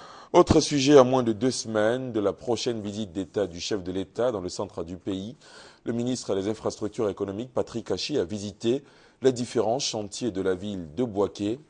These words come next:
Objectif, se rendre compte de l'avancée des travaux à quelques jours de cette visite d'État du président Alassane Ouattara dans la région du Boaké.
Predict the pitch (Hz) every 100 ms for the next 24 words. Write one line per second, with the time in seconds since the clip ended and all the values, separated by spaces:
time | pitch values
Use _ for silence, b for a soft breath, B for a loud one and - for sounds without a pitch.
0 | - 135 107 - 107 123 143 139 B B
1 | B - 120 107 101 92 87 - 120 147
2 | - - 92 98 120 95 92 - 98 -
3 | 101 113 98 - 107 98 95 117 90 -
4 | 87 92 101 85 98 - 113 92 82 104
5 | 90 95 98 82 85 101 90 98 - 87
6 | 90 - B B B B - 92 113 127
7 | - 110 101 92 101 90 110 - - 95
8 | 87 82 - -